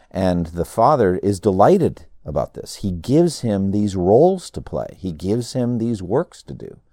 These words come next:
But again, you see the submission of the Son. All the things he has that's part of his work and part of his, his honoring, all of it comes from the Father.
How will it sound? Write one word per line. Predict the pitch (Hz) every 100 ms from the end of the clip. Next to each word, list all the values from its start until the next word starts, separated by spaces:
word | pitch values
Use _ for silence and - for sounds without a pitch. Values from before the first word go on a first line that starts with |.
| _ _ _ _ _ _
But | -
again, | 107 165
you | 147
see | - 110
the | 104
submission | - 92 - 90
of |
the | 87
Son. | - 156 127 69 -
All | 90 117
the | 147
things | 135 139 123
he | - 107
has | - 139 73 76
that's | - 80 - - _
part | - 101
of | 104
his | 107 104 90
work | 82 98 107 113
and | 95 82
part | - 80
of | 98
his, | 101 104 98 - _ - -
his | 110 101
honoring, | 95 104 107 107
all | - 101
of | 95
it | 85
comes | 87 85
from | 87
the | 85
Father. | 107 82 -